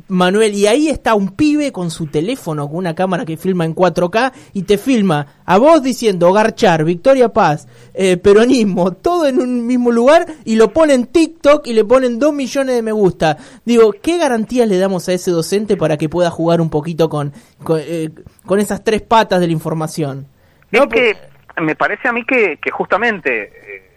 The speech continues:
Speaker 2: la base del contrato didáctico en este caso sería, los celulares no, no son para filmar al docente, salvo que, eh, haya una autorización del docente porque,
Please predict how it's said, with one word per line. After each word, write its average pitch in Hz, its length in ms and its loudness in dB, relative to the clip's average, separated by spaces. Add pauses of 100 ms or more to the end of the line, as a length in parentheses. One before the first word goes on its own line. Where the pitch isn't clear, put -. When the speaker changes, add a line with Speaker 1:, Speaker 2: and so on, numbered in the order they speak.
(200)
Speaker 2:
la 113 260 -2
base 175 840 0
del 120 320 -6
contrato 147 360 -4
didáctico 139 460 -2
en 123 80 -4
este 135 160 -6
caso 175 300 0
sería, 135 500 0
los 127 180 -4
celulares 156 440 0
no, 120 180 -8
no 120 240 -8
son 214 160 0
para 110 220 -4
filmar 117 320 -4
al 120 100 -2
docente, 156 440 -6 (120)
salvo 247 480 2
que, 233 360 -2 (260)
eh, 127 180 0
haya 180 280 0
una 175 100 0
autorización 147 500 -4
del 180 120 -2
docente 240 380 -2
porque, 120 400 -6